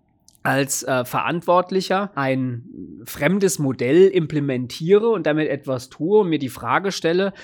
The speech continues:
ähm, womit ist denn dieses Modell trainiert worden? War das denn legal? War das nicht legal? Muss ich das wissen? Dazu bra-, brauche ich Informationen und da hilft auch, äh, oder hilft möglicherweise dieser, dieser, ähm,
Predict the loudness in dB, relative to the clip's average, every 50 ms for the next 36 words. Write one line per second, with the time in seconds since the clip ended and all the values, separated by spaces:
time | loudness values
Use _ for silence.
0 | -20 -10 _ 2 4 4 4 0 0 2 2 4 4 2 0 0 -4 -4 -2 0
1 | 0 0 0 -2 -2 -4 -4 -6 -4 -4 -4 -2 0 0 0 0 -2 -2 -6 -4
2 | -2 2 2 2 2 0 -4 -6 -2 0 0 0 0 -2 -6 -6 -6 -2 0 0
3 | 2 2 0 0 0 -4 -4 -4 -2 -4 -4 -4 -2 0 0 2 0 2 2 2
4 | 2 2 0 -4 -4 -8 -8 -6 -6 -4 -4 -6 -4 -4 -4 -2 -2 -2 -2 -2
5 | -2 -2 -2 0 2 2 2 2 0 -6 -6 -4 -2 -2 -2 -2 -4 -2 -2 -2
6 | -2 -2 -4 0 0 0 0 -2 -8 -10 -8 -12 -12 -4 -2 -2 0 0 -2 -6
7 | -4 -8 -4 -4 -4 -2 -2 -4 -6 -4 -2 0 0 0 0 -2 -2 0 2 0
8 | 0 2 0 0 0 0 -2 -4 -2 0 0 0 0 -6 -14 -16 -20 -20 -20 _
9 | 0 0 2 2 2 -2 -2 -4 -8 -6 0 0 0 0 -2 -4 0 0 0 0
10 | -2 -10 -8 -8 -10 -10 -4 2 2 2 2 2 -6 -8 -8 -10 -8 -8 -8 -10
11 | -10 -12 -10 -8 -8 -8 -8 -10 -10 -10 -10 -10 -10